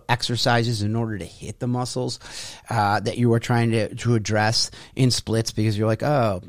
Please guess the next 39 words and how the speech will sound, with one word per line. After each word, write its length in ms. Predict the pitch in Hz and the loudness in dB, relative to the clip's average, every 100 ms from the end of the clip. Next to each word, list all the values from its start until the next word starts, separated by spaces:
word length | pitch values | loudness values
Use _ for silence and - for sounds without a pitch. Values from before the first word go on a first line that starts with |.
| _ _ | _ _
wide 300 | 98 95 110 | -4 -2 0
curl, 380 | 117 117 113 113 | 2 4 2 0
narrow 240 | 107 104 104 | -2 -2 0
curl." 400 | 110 107 107 107 | 0 2 0 -2
You 60 | |
could 120 | 107 | -4
do, 120 | 117 127 | 0 0
like, 160 | 117 | 0
a 40 | 92 | -2
whole 220 | 120 117 | -2 -2
bunch 240 | 110 117 | -2 -2
of 80 | 101 | -4
variety 520 | 101 101 104 101 98 | -2 0 2 0 0
stuff, 460 | - - 95 92 - - - - - - | -2 0 0 -2 -6 -16 -16 -16 -10 -2
um, 400 | 107 101 98 - _ - | 0 2 0 -6 _ -10
i-, 200 | 117 - | -8 -8
in, 280 | - 123 117 123 | -4 -4 -2 0
in 120 | 120 | 0
these 240 | 113 101 | 2 2
muscle 460 | 107 107 110 - 104 | 2 2 2 -2 -2
splits. 640 | - - 101 139 - - - - - - - | -4 -2 0 0 0 -6 -8 -20 -20 -10 0
Um, 380 | 113 110 113 - _ _ 214 - | 2 4 0 -6 _ _ -14 -10
and, 180 | 240 226 - | -10 -10 -6
and 100 | 240 | 8
ultimately, 800 | 262 285 196 165 160 156 151 - - - | 10 10 8 6 4 2 2 -4 -10 -2
I 60 | 143 | 2
think 220 | 180 170 | 4 6
what 140 | 170 | 6
we're 80 | 147 | 4
talking 440 | 120 135 127 143 | 2 0 0 -2
about 420 | 127 123 120 - - | -2 0 0 -2 -6
in 220 | 123 117 | -6 -4
splits, 420 | - 120 113 - | -4 0 0 -2
which 300 | 107 113 - - _ _ | -2 -4 -4 -18 _ _
makes 320 | 113 127 - | -4 -4 -4
people 320 | - 131 120 | -2 0 0
feel 300 | 113 120 113 | 0 2 2
really 360 | 104 117 120 139 | 2 2 4 2
good, 280 | 120 107 | 2 0